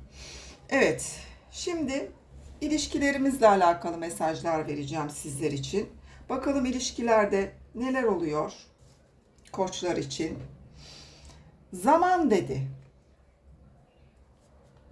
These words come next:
Diyor ki, "Ruhunun çağrısına yanıt vermek ve daha yüksek bir bilinç dü-, düzeyine,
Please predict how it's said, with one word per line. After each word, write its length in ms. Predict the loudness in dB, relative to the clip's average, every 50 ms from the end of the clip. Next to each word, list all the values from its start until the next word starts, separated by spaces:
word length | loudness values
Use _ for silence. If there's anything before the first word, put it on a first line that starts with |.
| -20 -10 -6
Diyor 360 | -2 2 4 6 6 4 4
ki, 280 | -2 -8 -8 -8 -8 -8 -12 -18 -20 -20 -20 _ _ _ -20 -20 -20 -20 -20 _ _ _ -4
"Ruhunun 560 | 0 2 4 4 4 2 0 -2 -2 -2 -4 -6
çağrısına 880 | -4 0 4 4 6 6 4 2 0 -2 -4 -4 -2 -2 -2 -2 -4 -6 -10 -6
yanıt 420 | -4 -2 -2 -2 -2 -4 -6 -2 2
vermek 600 | 2 4 4 2 0 -4 -4 -6 -6 -8 -12 -18 -18 -2 0
ve 200 | 0 2 2 2
daha 200 | 0 0 0 -2
yüksek 560 | -4 -4 -6 -8 -8 -8 -6 -6 -6 -6 -6
bir 220 | -6 -6 -6 -4 -2
bilinç 280 | -2 0 0 0 -2
dü-, 380 | -4 -8 -10 -8 -6 -8 -6 -4
düzeyine, 680 | -4 -2 0 2 2 2 2 0 0 -2 -2 -4 -6